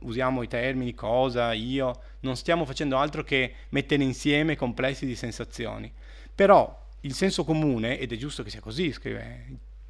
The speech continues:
James, continua a riferirsi a quel tipo di concetti. Il problema è che le due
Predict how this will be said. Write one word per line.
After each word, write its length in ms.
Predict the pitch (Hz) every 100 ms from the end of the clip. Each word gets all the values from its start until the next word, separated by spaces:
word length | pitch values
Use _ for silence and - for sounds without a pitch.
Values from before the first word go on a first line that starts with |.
| -
James, 440 | 131 135 117 120 -
continua 400 | 151 143 220 214
a 20 |
riferirsi 520 | 123 147 139 156 220 -
a 100 | 143
quel 180 | - 135
tipo 200 | 131 151
di 80 |
concetti. 540 | - 107 104 98 - -
Il 80 | -
problema 440 | 196 143 135 143
è 80 | 117
che 260 | 139 107 - - - - - - -
le 180 | 135 139
due 420 | 170 185 135 110